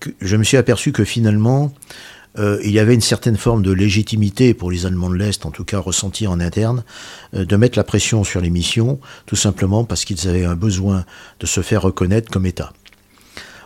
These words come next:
Or, les accords Noir et Ma-, Malinine que l'on a évoqués brièvement tout à l'heure ne reconnaissent pas les Allemands de l'Est, et ne reconnaissent pas un État allem-, allemand de l'Est. Or, les choses, dans les quarante ans, ont évolué, puisque l'Allemagne de l'Est a été reconnue par les États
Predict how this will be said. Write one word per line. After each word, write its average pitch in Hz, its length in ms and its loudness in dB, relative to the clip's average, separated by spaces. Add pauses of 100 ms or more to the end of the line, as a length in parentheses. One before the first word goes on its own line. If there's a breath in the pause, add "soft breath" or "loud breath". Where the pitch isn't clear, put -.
Or, 123 380 6
les 92 200 0
accords 101 260 2
Noir 95 180 4
et 92 60 4
Ma-, 90 220 0
Malinine 98 560 2
que 90 120 -6
l'on 87 140 -2
a 92 100 0
évoqués 90 360 -4
brièvement 90 460 -6
tout 87 180 -14
à 87 80 -4
l'heure 117 380 0 (420 loud breath)
ne 101 260 4
reconnaissent 92 540 4
pas 143 160 2
les 87 340 -4
Allemands 85 200 -6
de 87 60 -8
l'Est, - 300 -14 (160)
et 92 160 -4
ne 95 80 -2
reconnaissent 90 460 -6
pas 135 140 -6
un 98 80 -4
État 87 260 -6
allem-, 85 240 -10
allemand 82 220 -12
de 80 100 -14
l'Est. - 340 -16
Or, 92 160 -4
les 98 80 0
choses, 127 520 2
dans 90 100 -4
les 92 160 -4
quarante 92 380 -4
ans, - 180 -4 (280 loud breath)
ont 98 140 2
évolué, 101 520 2
puisque - 340 -6
l'Allemagne 98 420 2
de 92 80 0
l'Est 117 300 0
a 95 40 0
été 92 220 0
reconnue 101 480 2
par 87 200 -4
les 85 360 -6
États 87 400 -8